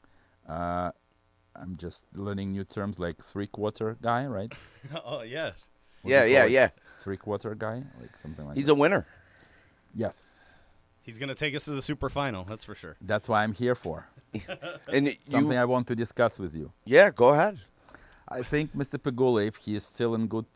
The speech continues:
Speaker 1: shape financially, should probably invite me to be the mascot of the Bills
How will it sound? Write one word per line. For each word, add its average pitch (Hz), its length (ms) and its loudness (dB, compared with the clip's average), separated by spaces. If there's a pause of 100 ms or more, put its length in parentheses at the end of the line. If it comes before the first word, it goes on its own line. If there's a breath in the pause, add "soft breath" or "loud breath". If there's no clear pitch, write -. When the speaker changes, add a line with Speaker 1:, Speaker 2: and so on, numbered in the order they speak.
(180)
Speaker 1:
shape 101 300 -6
financially, 104 720 -4 (300)
should 95 220 -10
probably 113 580 0
invite 104 440 0
me 101 140 -4
to - 180 -10
be 98 320 -6
the 87 200 -4
mascot 95 720 -2
of 90 360 -2
the 82 80 -8
Bills 98 560 -4